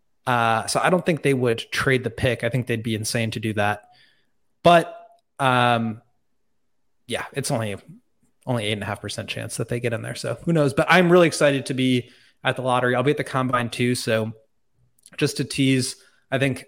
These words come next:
on Monday, I will be dropping this project that I've been working on. That will be a Notion that you can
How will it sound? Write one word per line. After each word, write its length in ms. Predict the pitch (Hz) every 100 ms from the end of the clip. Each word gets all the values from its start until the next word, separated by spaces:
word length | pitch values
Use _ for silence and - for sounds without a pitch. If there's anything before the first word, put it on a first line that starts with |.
| -
on 180 | 127 123
Monday, 600 | 123 135 131 127 127 123
I 180 | 113
will 120 | 123 120
be 120 | 120
dropping 400 | 123 117 127 117
this 140 | 113
project 380 | - 127 127 117
that 80 | 123
I've 120 | 120
been 140 | 123
working 320 | 123 120 127 120
on. 360 | 117 113 110 _ _ _ _ _ _ _ _ _ _ _ _ -
That 140 | 160
will 80 | 165
be 360 | 151 170 165 156
a 180 | 147
Notion 720 | 139 139 190 - 220 208 208 202 - - -
that 160 | 147 151
you 80 |
can 560 | 147 160 147 143 143